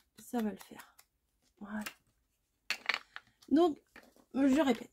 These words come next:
il faut huit cœurs pliés en deux, que vous avez, euh, ancrés ou pas ancrés. Après, vous faites comme vous avez envie. Ensuite, il faut deux ronds. Voilà, j'ai pris mes deux ronds ici.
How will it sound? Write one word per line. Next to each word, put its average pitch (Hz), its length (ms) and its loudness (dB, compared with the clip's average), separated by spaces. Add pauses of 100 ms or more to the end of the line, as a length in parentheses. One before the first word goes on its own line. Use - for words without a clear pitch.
(160)
il 285 100 2
faut 330 240 0 (140)
huit 277 400 4
cœurs 269 360 0
pliés 247 360 0
en 220 160 0
deux, 214 480 0 (180)
que 226 100 -6
vous 202 440 -4
avez, 180 500 -4
euh, 160 100 -6
ancrés 175 440 -6
ou 208 80 -2
pas - 180 -16
ancrés. 160 360 -12
Après, 214 200 -10
vous 160 80 -10
faites - 240 -18
comme 214 200 -2
vous 208 160 -8
avez 175 200 -10
envie. 185 400 -4 (720)
Ensuite, 269 400 0
il 262 80 -4
faut 302 280 -4
deux 214 460 -2
ronds. 220 380 -4 (380)
Voilà, 185 220 -14 (120)
j'ai 175 140 -14
pris - 200 -8
mes 208 140 -2
deux 180 180 -12
ronds 220 360 -6
ici. 302 440 -8